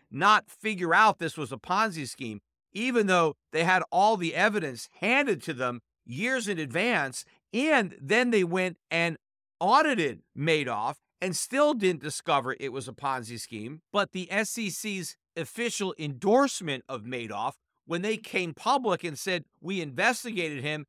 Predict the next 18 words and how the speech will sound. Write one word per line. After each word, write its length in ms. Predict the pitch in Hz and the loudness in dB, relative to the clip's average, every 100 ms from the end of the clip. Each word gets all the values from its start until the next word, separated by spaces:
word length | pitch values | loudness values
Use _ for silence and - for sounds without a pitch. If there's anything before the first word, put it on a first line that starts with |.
| _ - | _ -4
and 100 | 151 | 0
everything 480 | 208 196 - 185 160 | 2 0 -2 -2 -2
looks 260 | 165 127 | -2 -4
good," 480 | 104 185 262 180 147 _ _ - | 0 4 4 4 -2 _ _ 0
that 220 | 202 214 | 2 2
resulted 640 | 214 147 202 190 190 180 - | -2 0 0 0 -2 -4 -4
in 120 | 180 | -4
a 80 | 160 | -4
huge 640 | - - 233 269 269 - - | -6 -8 -2 -2 -2 -8 -6
inflow 640 | 208 247 - 185 147 135 _ _ - | -4 -4 -6 -2 -2 -2 _ _ -2
of 200 | 170 143 | -2 0
new 180 | 190 214 | -2 0
money 580 | 185 254 269 170 175 - _ _ | 4 4 4 -2 -4 -10 _ _
into 220 | 226 294 269 | -4 -2 0
the 80 | |
Madoff 360 | 185 175 165 147 | 2 4 4 2
Ponzi 400 | 165 156 127 127 | 0 -2 -2 -10
scheme, 280 | - 131 | -12 -12